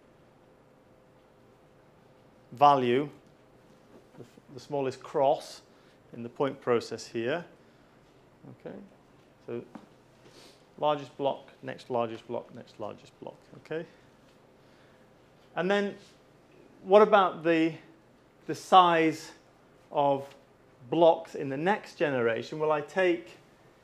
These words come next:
each of these blocks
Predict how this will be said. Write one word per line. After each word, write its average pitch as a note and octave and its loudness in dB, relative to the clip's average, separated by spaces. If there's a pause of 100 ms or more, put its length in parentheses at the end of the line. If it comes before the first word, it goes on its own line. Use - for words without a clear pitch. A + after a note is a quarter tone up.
each F3+ -4
of C3+ -6
these F3+ -2 (1300)
blocks D#3+ 2